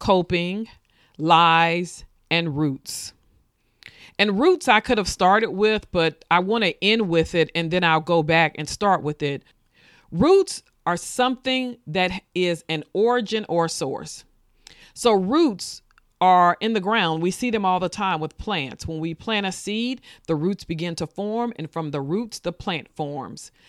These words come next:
I often ask people when they talk about places of pain,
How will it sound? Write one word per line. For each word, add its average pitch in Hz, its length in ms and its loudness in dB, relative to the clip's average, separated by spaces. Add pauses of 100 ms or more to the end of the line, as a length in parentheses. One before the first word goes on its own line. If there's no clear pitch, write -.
(160)
I 180 160 2
often 233 340 0
ask 180 360 -6
people 233 400 -6
when 165 160 -6
they 165 180 -2
talk - 300 -6
about 160 260 -4
places 196 400 -8
of 156 160 -8
pain, 160 480 -6